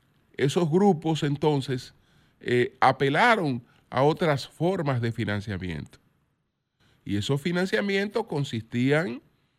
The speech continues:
en, en atracos, en secuestros,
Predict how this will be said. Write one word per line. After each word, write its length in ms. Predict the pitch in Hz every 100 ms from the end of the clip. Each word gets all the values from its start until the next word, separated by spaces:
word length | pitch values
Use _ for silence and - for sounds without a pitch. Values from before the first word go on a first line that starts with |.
| _ _ _ _
en, 420 | 123 123 123 113 -
en 240 | 117 117
atracos, 760 | 107 - 104 123 127 - 156 123
en 120 | 110
secuestros, 1040 | - 101 - 113 151 175 185 254 294 -